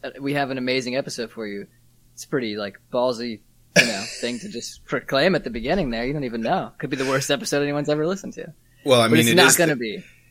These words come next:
Speaker 2: it's the official
Speaker 1: It's gonna be
Speaker 2: Caps
Speaker 1: good.
Speaker 2: Chirp podcast, so it's gotta be at least a bu-, like, at least subpar to good,
Speaker 1: Right.
Speaker 2: right? I
Speaker 1: That's
Speaker 2: would say.
Speaker 1: true. Yeah.
Speaker 2: You
Speaker 1: Yeah,
Speaker 2: know,
Speaker 1: I feel like that.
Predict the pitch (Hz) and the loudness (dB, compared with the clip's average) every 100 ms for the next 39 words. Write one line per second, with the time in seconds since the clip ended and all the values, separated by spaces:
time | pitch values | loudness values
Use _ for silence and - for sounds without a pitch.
0 | - 139 - 147 139 190 170 143 127 - | 0 4 6 6 8 8 6 6 6 6
1 | 120 110 - 117 113 - 87 - 107 - | 4 2 0 0 2 2 6 6 4 2
2 | 123 123 107 95 87 95 113 107 - 104 | 2 2 0 -2 -2 -2 4 6 6 0
3 | 90 107 110 104 98 - 127 135 - - | 0 2 2 0 -2 -2 2 2 2 4
4 | - - 110 107 120 104 101 95 98 80 | 6 6 4 0 0 0 0 2 0 0
5 | 85 101 - - 73 101 95 98 110 - | 0 0 0 -8 -12 -6 -2 -2 -2 -8
6 | _ _ 101 135 - 98 85 98 - 127 | _ _ -2 2 4 4 2 -6 -8 -6
7 | 113 82 - _ _ _ _ - 139 120 | -6 -8 -14 _ _ _ _ -4 -2 0
8 | 113 139 107 98 92 95 82 | 0 -2 -6 -8 -8 -8 -10